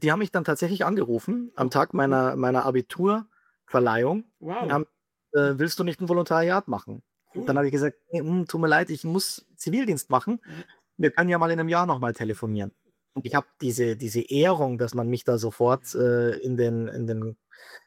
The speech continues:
Speaker 1: ja, Kreis mit aufnehmen möchte, so gar nicht richtig verstanden. Und dann haben die tatsächlich ein Jahr später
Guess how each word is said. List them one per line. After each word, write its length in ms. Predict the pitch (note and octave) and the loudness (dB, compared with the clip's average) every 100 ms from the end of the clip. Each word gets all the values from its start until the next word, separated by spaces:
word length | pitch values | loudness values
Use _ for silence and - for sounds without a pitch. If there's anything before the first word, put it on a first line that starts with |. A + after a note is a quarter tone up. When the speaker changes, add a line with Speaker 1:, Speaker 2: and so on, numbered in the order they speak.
| - | 0
Speaker 1:
ja, 160 | A#2+ | 0
Kreis 360 | B2 - B2+ D3 | 2 0 0 0
mit 120 | C3 | -2
aufnehmen 340 | C3+ C#3 C3+ A#2+ | -2 0 0 0
möchte, 240 | A2+ - | -2 -2
so 100 | A#2 | -2
gar 140 | A#2+ | 0
nicht 140 | C3 B2+ | 0 0
richtig 240 | D3+ B2+ | -4 -2
verstanden. 480 | B2 - C3+ E3+ G#2+ | -2 0 -2 -2 -6
Und 180 | A#2+ A#2 | -2 2
dann 80 | B2 | 2
haben 140 | C#3+ | 2
die 100 | D#3+ | 0
tatsächlich 480 | D3+ C#3 D3 F3+ D#3+ | -2 0 0 0 0
ein 140 | C3+ | 0
Jahr 120 | F3 | 0
später 460 | D3+ - D3 F#3 G#3 | 0 2 2 2 -2